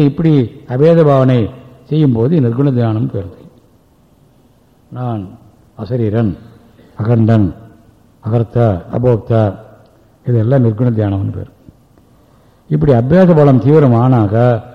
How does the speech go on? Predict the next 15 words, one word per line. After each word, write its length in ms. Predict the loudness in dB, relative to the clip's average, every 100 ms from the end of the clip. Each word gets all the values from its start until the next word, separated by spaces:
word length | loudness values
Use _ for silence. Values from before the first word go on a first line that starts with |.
| -20 -8
அது 120 | -2 0
மனமானது 420 | 2 4 4 4 2
அகண்ட 200 | 0 0 0
பாவனை 240 | 0 -2
கொள்ளும். 340 | -4 -8 -10 -12 -20 _ _ _ _ _ _ _ _ _ _ _ _ _ _ -8
அகண்ட 220 | -2 0 4
பாவனை 240 | 4 6 4
கொள்ளும்போது 580 | 4 4 2 2 2 2 0 -2 -10 -20 _ -6
அந்த 120 | 0 0 2
பாவனையின் 480 | 2 4 4 2 2
பலமாக 420 | 0 2 2 2 2 0 -4 -18 -20 -20 -6
அகண்டாகார 440 | 0 2 4 4 4
விருத்தி 200 | 2 2
திடப்படும். 460 | 0 0 0 -2 -4 -12 -20 _ _ _ _ _ _ -6
திடப்பட்ட 400 | -2 0 0